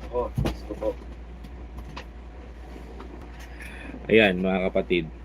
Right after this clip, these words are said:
Yan na. Kami bata. Ako, mga kababayan ko, Diyos ko po, hindi ko alam, Diyos por santo, ang ano uunahin ko. Hello po, Ma'am Reseline. Short live streaming lang tayo ngayon, no?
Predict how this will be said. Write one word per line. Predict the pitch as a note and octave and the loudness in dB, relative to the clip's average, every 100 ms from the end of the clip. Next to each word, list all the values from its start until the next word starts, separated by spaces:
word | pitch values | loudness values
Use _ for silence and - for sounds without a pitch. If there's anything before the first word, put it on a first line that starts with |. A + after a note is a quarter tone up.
| - - | -14 2
Yan | G#2+ C3 | 6 8
na. | B2 - - - - - - - - - - | 6 4 -12 -14 -14 -12 -12 -12 -12 -12 0
Kami | G#2+ G#2+ | 2 4
bata. | F#2+ F2+ - - - - - - - - - - - - - | 4 4 0 -8 -12 -12 -12 -12 -12 -12 -12 -12 -12 -10 -4
Ako, | F#2+ A2+ G#2 - | 4 4 4 -6
mga | G2+ F#2 F2+ | 2 4 6
kababayan | F2+ E2+ E2 D#2+ E2 | 4 4 2 0 0
ko, | D#2+ E2 | -2 -2
Diyos | D#2+ - | -2 -4
ko | E2 | -2
po, | E2 E2+ | 0 2
hindi | F#2 | 2
ko | F2+ F2+ | 4 6
alam, | F#2+ F#2+ G2 F#2 - - - - - | 8 6 4 -2 -8 -14 -14 -14 -8
Diyos | - - | -8 0
por | F#2 F2 | 2 4
santo, | G2+ G2 F2+ F#2+ | 8 8 8 8
ang | F#2+ F#2 | 8 6
ano | F#2+ F2+ | 4 4
uunahin | F#2 E2+ F#2 F2+ F2+ E2+ | 4 4 4 2 0 0
ko. | E2+ E2+ - - - - | 0 0 -2 -10 -10 6
Hello | A#2+ C3+ | 8 10
po, | F3 | 12
Ma'am | D3+ | 12
Reseline. | C#3+ C#3+ C#3 C#3+ E3 B2 - | 12 12 12 8 8 6 8
Short | - D#3+ E3+ | 12 12 12
live | F#3+ | 10
streaming | F3 - F3+ F#3 E3+ | 10 10 12 12 10
lang | F3 E3 | 8 10
tayo | E3 D#3 E3 | 12 12 12
ngayon, | D#3+ E3 E3 | 12 10 12
no? | D3+ D#3 | 12 10